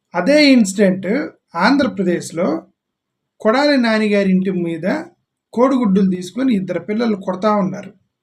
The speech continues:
ఆ వీడియో సర్క్యులేట్ అవుతుంది వి-, ఆ, ఆన్లైన్లో. దాని పోలీస్ స్టేషన్ కేసు పెట్టమంటే కేసు పెట్టట్లేదు. ఆధారాలు ఉన్నాయి, కోడిగుడ్లు వేస్తున్నారు. అక్కడ ఉత్తరప్రదేశ్లో జరిగింది ఒక మినిస్టర్ ఇంటి మీద కోడిగుడ్లు వేశారు.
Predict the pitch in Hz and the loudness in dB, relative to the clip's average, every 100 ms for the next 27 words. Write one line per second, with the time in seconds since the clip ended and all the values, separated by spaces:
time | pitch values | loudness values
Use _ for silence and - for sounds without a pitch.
0 | _ 180 180 - 247 208 208 190 220 196 | _ 0 2 2 2 2 -2 0 2 2
1 | 185 180 185 196 262 202 185 175 185 180 | 0 -4 -2 0 0 2 2 0 -4 -12
2 | 165 156 151 147 - 175 185 170 156 139 | -12 -10 -10 -12 -6 0 0 0 -6 -10
3 | 139 _ _ _ _ _ _ _ _ _ | -18 _ _ _ _ _ _ _ _ _
4 | _ _ _ _ _ _ _ _ _ - | _ _ _ _ _ _ _ _ _ -4
5 | 208 254 202 277 277 262 233 233 190 254 | 0 2 6 4 4 0 0 0 2 2
6 | 247 220 190 190 233 - 262 190 202 185 | 4 0 0 0 0 2 2 2 -2 -4
7 | 151 - 139 - _ _ - 170 214 233 | -10 -12 -18 -20 _ _ -4 2 4 6
8 | 214 185 160 151 143 143 _ _ - 233 | 6 4 2 -8 -14 -20 _ _ -4 0
9 | 240 214 190 185 156 - 139 135 - _ | 0 0 0 -2 -2 -6 -14 -16 -20 _
10 | _ _ _ _ _ 185 190 202 220 254 | _ _ _ _ _ -4 0 0 0 0
11 | 254 262 240 233 226 220 220 220 214 208 | 4 4 4 2 4 4 4 4 4 4
12 | 208 254 202 190 196 240 - 220 196 190 | 2 2 -2 2 2 2 0 0 2 2
13 | 196 262 226 226 185 180 147 143 135 - | 0 0 -2 0 0 -2 -4 -10 -12 -20